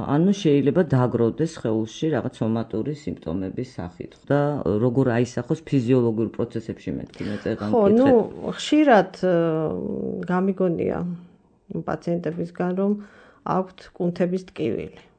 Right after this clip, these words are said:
Speaker 1: მმ.
Speaker 2: და გამოკვლეული აქვთ, ა, ყველა შესაძლო მიზეზი, ა, დადიან ექიმებთან და ვერ პოულობენ. და ეს აუცილებელიც არის, სანამ,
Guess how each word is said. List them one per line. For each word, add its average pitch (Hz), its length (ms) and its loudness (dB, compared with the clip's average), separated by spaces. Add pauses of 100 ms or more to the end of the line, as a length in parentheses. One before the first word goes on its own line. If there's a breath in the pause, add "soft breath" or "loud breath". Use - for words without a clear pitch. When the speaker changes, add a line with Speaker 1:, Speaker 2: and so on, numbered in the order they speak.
(260)
Speaker 1:
მმ. 131 300 -6 (240)
Speaker 2:
და 220 160 0
გამოკვლეული 185 800 2
აქვთ, 190 300 -2 (140)
ა, - 120 -8 (540 soft breath)
ყველა 196 320 2
შესაძლო 185 720 0 (220)
მიზეზი, 170 760 2 (640 loud breath)
ა, - 160 -8 (680)
დადიან 156 540 0
ექიმებთან 180 680 -2
და 208 100 2
ვერ 180 280 4
პოულობენ. - 600 0
და 190 120 0
ეს 208 160 2
აუცილებელიც 214 880 4
არის, 185 280 0
სანამ, 170 380 0